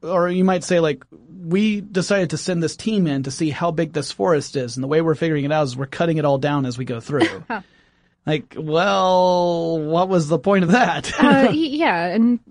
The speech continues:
Speaker 2: it highlights how, how we, we don't have a second chance in these kinds of experiments.
Speaker 1: Mm-hmm.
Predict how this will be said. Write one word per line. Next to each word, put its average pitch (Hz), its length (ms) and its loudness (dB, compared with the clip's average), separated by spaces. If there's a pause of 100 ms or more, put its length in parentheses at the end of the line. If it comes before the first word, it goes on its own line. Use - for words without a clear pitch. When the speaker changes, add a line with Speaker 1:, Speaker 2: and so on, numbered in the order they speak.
(360)
Speaker 2:
it 247 160 -2 (200)
highlights 240 760 -2
how, 220 580 -2 (440)
how 311 180 0
we, 294 180 0
we 311 220 -2
don't 285 280 2
have 214 640 -4
a 214 80 -8
second 180 520 -4
chance - 640 -8
in 185 180 -2
these 185 200 -4
kinds 175 300 -8
of 170 60 -10
experiments. 165 720 -6
Speaker 1:
Mm-hmm. 147 380 0